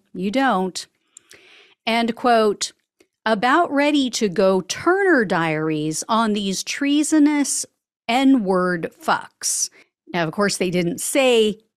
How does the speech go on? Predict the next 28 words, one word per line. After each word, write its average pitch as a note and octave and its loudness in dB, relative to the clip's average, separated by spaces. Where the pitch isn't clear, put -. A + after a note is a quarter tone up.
N-word. C#4+ 4
They F#3+ -2
actually D#3+ -4
used G#3+ -2
the F#3 -6
vile F3 0
racist D#3+ -6
term. G#3 -2
Um, E3 0
and D#3+ -2
Turner A3+ -4
Diaries F3 -4
refers D#3+ -6
to D#3 -2
a, D#3 -4
a F#3+ -6
book C4 0
that E3+ -2
is D#3+ -2
just, - -6
you D3+ -6
know, D3 -6
held G3 -6
up F3+ -2
as D#3+ -4
the F3 -4
Bible, E3+ 0
basically, D3 -8